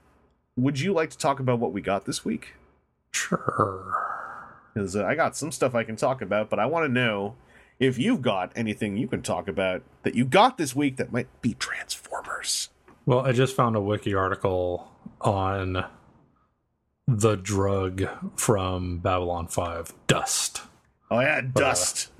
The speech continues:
Speaker 2: yeah, I just found an article on that.
Speaker 1: Dust
Speaker 2: Uh,
Speaker 1: heads.
Speaker 2: okay, so I did get some Transformers.
Speaker 1: Hey!
Speaker 2: I got three different size classes.
Speaker 1: Whoa.
Speaker 2: I got, I got Wheelie.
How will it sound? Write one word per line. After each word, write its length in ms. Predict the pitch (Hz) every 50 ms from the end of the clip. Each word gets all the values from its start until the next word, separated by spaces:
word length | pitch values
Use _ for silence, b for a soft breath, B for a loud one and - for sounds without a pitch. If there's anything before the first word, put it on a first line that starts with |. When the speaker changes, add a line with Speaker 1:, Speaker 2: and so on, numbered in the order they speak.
| 202 196 170
Speaker 2:
yeah, 240 | 120 101 92 85 87 - - - - -
I 40 | 101
just 240 | 92 87 - - -
found 240 | - - 90 87 82
an 100 | 82 87
article 300 | 90 90 - - 98 92
on 100 | 92 92
that. 160 | 92 92 - B B B B B
Speaker 1:
Dust 200 | 156 135 - 180
Speaker 2:
Uh, 300 | 160 139 139 143 - 170
Speaker 1:
heads. 160 | 170 151 - 175
Speaker 2:
okay, 380 | 165 139 113 104 98 92 87 -
so 200 | - 143 135 123
I 120 | 139 156
did 160 | 147 139 165 170
get 180 | 160 135 -
some 140 | - 120 98
Transformers. 720 | - - 101 95 92 - - 95 92 90 92 92 95 95 - - - - - - -
Speaker 1:
Hey! 1080 | - 254 247 226 208 185 165 156 143 135 127 120 110 104 98 92 85 80 82 - - - - B B B B B B B B B
Speaker 2:
I 40 | 135
got 180 | 117 120 117 -
three 300 | - - 143 143 170 190
different 300 | 180 190 180 - 190 147
size 340 | - - 160 156 151 147 -
classes. 840 | - - 113 101 92 87 - - 92 87 85 90 90 - - B B B B B B B _ _ _ _ _ _ -
Speaker 1:
Whoa. 340 | 107 120 113 98 - - - - _ _ _ _ _ _ _ _ _ _ _ _ _ -
Speaker 2:
I 60 | 120
got, 500 | 101 110 110 113 113 110 110 107 107 - -
I 60 | 123
got 280 | 110 113 104 98 - - - - -
Wheelie. 520 | 123 117 117 120 123 135 147 160 160 156